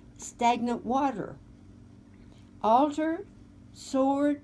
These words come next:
pen, fireside, home, you know, um, business, um,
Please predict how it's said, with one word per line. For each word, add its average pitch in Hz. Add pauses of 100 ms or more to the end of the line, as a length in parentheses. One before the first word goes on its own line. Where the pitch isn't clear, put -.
pen, 269
fireside, 269 (420)
home, 262 (360)
you 233
know, 214 (160)
um, 196 (1000)
business, 262 (1800)
um, 165